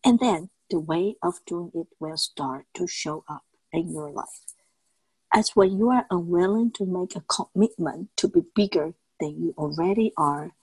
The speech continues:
then you get stuck in the same place you've always been and will always be. I'm talking about the willingness to be more in every respect.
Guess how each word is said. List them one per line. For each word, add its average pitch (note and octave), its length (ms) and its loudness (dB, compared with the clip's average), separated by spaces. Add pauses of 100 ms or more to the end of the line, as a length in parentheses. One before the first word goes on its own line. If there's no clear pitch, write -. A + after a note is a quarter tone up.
(220)
then - 120 -4
you - 140 -6
get - 140 -10
stuck - 500 -6 (160)
in G3+ 160 -6
the E3+ 80 -8
same D3+ 280 -4
place - 440 -8 (600)
you've D#3+ 200 -4
always F#3 440 2
been E3+ 360 -2 (180)
and D3 200 -4
will C#3+ 180 -6 (140)
always D#3 400 -8
be. - 160 -4 (1040)
I'm G3+ 200 4
talking C4+ 360 2
about F3+ 280 6
the E3 80 4
willingness E3 580 2
to - 120 -2
be D#3+ 140 -2
more E3+ 500 0
in F3 180 -6 (120)
every D#3+ 460 -2 (320)
respect. - 640 0